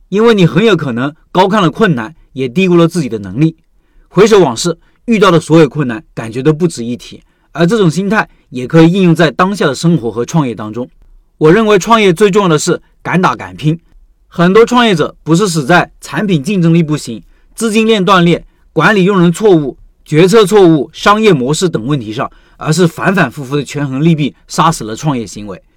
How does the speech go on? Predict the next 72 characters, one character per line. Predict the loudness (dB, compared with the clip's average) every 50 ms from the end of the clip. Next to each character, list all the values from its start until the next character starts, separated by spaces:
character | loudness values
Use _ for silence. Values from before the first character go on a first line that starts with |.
| _ _ _ _ _ _
我 | 4 4 4
认 | 4 4 0
识 | 0 0
的 | 0 -2
很 | 0 0 -4 -2 0
多 | 2 2
人 | 2 2 0
都 | -2 0 0 0
是 | 0 0
有 | -2 -2 -2
创 | -2 -2 -2 -2
业 | -2
想 | -2 -6 -8 -12 -10
法 | -10 -12 -12
的， | -14 -18 -20 _ _ _ _ _
但 | -2 -2
是 | 0 -2 -4 -8
做 | -6 -6 -4 -4
出 | -4 -2 -4
实 | -4 -4 -6 -8 -6
际 | -4 -4 -4
行 | -6 -6 -8 -4
动 | -4 -2 -2
的 | -2
人 | -4 -4 -6
寥 | -6 -2 0 2 2
寥 | 2
无 | 0 0 -4 -6
几。 | -8 -12 -18 _ _ _ _ _ _ _
创 | -4 -2 0 2
业 | 2 0
者 | -2 -2 -6 _ _ _ _
只 | -8 -2 0
要 | 2 2
迈 | 4 2 2 0
出 | 0 -2 -4
第 | -4 -4 -4 -2 -2
一 | -2
步， | 0 -2 -4 -6 _ _ _ _ _
就 | _ 0
已 | 0 0 -2 0
经 | 0 0 2
比 | 2 -2 -10
其 | -10 -6 -4
他 | -2 -2
人 | -2 -4 -6
强 | -8 -10 -10 -8
很 | -8 -10 -8
多 | -6 -4 -4
了。 | -4 -6 -10 _ _ _ _ _ _ _ _ _
中 | 0 0 2 4
国 | 4 2 2 2
大 | 2 2 2 2
部 | 2 0
分 | 0 0 0 0
地 | -2 -4
区 | -6 -4 -4
的 | -4
文 | -2 -2 -4 -2
化 | 0 -2 -2
传 | -2 -4 -4 -2 -2
统 | -2 -4 -6 _ _ _ _
是 | -6 -2 0 2
引 | 2 2 2
导 | 0 0
人 | 0 -2 -4
去 | -4 -4 -6
害 | -6 -4 -4 -4 -2
怕 | -2 -2 -4
失 | -4 -6 -2
败 | 0 2 2 2 0
的， | -4 -8